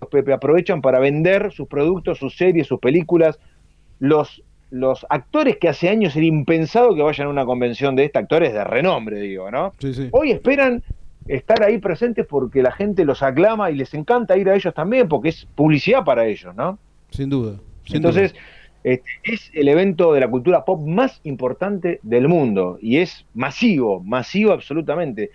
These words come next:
Speaker 1: Los que tienen la suerte de poder ir cuando es presencial y aquellos que la seguimos todos los años vía online. Yo particularmente la sigo todos los años vía online, cuando los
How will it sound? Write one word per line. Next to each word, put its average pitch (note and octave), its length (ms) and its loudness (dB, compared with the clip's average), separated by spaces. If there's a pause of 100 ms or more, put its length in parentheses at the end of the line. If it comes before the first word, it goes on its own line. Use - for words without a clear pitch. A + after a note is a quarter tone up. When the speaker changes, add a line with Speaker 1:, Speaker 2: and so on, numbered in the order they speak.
(140)
Speaker 1:
Los B2 180 -2
que A#2+ 100 -2
tienen A#3 240 2
la F#3 80 2
suerte F3+ 320 0
de D#3 120 6
poder D3 360 4
ir G#3+ 180 0
cuando G#2+ 300 -2
es A#2+ 100 0
presencial C3+ 640 -2 (360)
y B2+ 300 -2
aquellos F#3+ 380 0
que D3+ 100 -4
la C#3+ 120 2
seguimos E3 380 0
todos F#3+ 200 4
los E3+ 160 0
años F#3+ 420 0
vía E3 220 4
online. G3+ 300 2
Yo A#3+ 220 4
particularmente D3 560 -2
la B2+ 120 -2
sigo C3+ 180 -4
todos G#3 260 2
los - 160 0
años F3 220 -2
vía C3 160 2
online, A3+ 360 0 (220)
cuando A#2 500 -4
los A2 100 -12